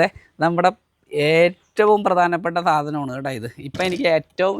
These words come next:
ഇഷ്ടമുള്ള, ഇതിനകത്ത് ഏറ്റവും ഇഷ്ടമുള്ള, എനിക്ക് വല ഭയങ്കര ഇഷ്ടമാണ്. എന്നാലും എൻ്റെ സെക്കൻഡായിട്ട് ചോദിക്കണമെങ്കിൽ എനിക്ക് ഏറ്റവും സെക്കൻഡ്, സെക്കൻഡായിട്ട് എനിക്ക് ഇവനെയാണ് കേട്ടോ കൂടുതൽ ഇഷ്ടം. അതെന്താ സംഭവം എന്ന് വെച്ച് കഴിഞ്ഞാൽ ഇത് നമ്മൾ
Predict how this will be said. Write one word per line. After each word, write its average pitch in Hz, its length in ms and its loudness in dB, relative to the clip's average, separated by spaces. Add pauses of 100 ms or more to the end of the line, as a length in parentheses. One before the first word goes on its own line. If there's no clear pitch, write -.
ഇഷ്ടമുള്ള, 160 520 -2
ഇതിനകത്ത് 180 320 2
ഏറ്റവും 180 240 -2
ഇഷ്ടമുള്ള, 180 320 0 (640)
എനിക്ക് 147 240 -4
വല 143 240 0
ഭയങ്കര 190 300 -4
ഇഷ്ടമാണ്. 147 280 -4 (380)
എന്നാലും 185 360 2 (180)
എൻ്റെ 185 120 -4 (100)
സെക്കൻഡായിട്ട് 240 760 2
ചോദിക്കണമെങ്കിൽ 190 640 0
എനിക്ക് 180 180 0 (100)
ഏറ്റവും 175 320 0 (560)
സെക്കൻഡ്, 156 320 -2 (100)
സെക്കൻഡായിട്ട് 165 520 0
എനിക്ക് 180 180 -4 (180)
ഇവനെയാണ് 170 340 2
കേട്ടോ 131 140 -2 (100)
കൂടുതൽ 131 300 -4
ഇഷ്ടം. - 200 -6
അതെന്താ 170 320 0
സംഭവം 170 220 -2
എന്ന് 170 100 -8
വെച്ച് 175 100 -6
കഴിഞ്ഞാൽ 165 180 2 (1040)
ഇത് 202 100 4
നമ്മൾ 220 160 4